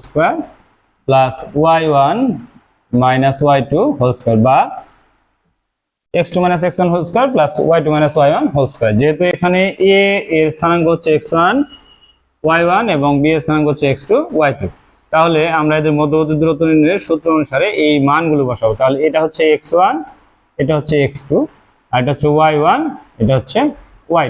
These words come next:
টু। তাহলে এক্স ওয়ান এর মান হচ্ছে মাইনাস থ্রি minus ওয়াই ওয়ান এর মান হচ্ছে মাইনাস সেভেন, তাহলে মাইনাস মাইনাসে প্লাস সেভেন হোল স্কয়ার প্লাস সেভেন মাইনাস থ্রি হোল স্কয়ার। এখানে আমরা অবশ্যই একক লিখব,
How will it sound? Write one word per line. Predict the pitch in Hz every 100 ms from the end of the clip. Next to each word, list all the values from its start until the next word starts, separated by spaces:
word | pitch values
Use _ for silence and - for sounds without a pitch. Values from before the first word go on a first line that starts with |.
| -
টু। | 95 - _ _ -
তাহলে | 131 - 185
এক্স | 214 - 214
ওয়ান | 202 202 202
এর | 190
মান | 190 185
হচ্ছে | 165 175 165
মাইনাস | 156 156 151 -
থ্রি | 160 226 185 127
minus | 143 151 147 170 170
ওয়াই | 180 180
ওয়ান | 165 160
এর | 160
মান | 160
হচ্ছে | 147 165 151
মাইনাস | 143 135 -
সেভেন, | 117 113
তাহলে | 131 131 135
মাইনাস | 139 147 156
মাইনাসে | 170 170 247 156
প্লাস | 135 -
সেভেন | 120 101 87 _ _ _ _ -
হোল | 175 147
স্কয়ার | - 110 92 - _ _ _ 165
প্লাস | 170 151 170 - - _ - -
সেভেন | 190 202 208 208 160
মাইনাস | 151 151 240 247 - - _ -
থ্রি | 185 233 320 381 -
হোল | 170 131
স্কয়ার। | - 90 85 _ _ _ _ _ _ -
এখানে | 185 202 185 156 254 302 - - 160
আমরা | 170 175
অবশ্যই | 175 180 - 185 202 180
একক | 147 147 147
লিখব, | 131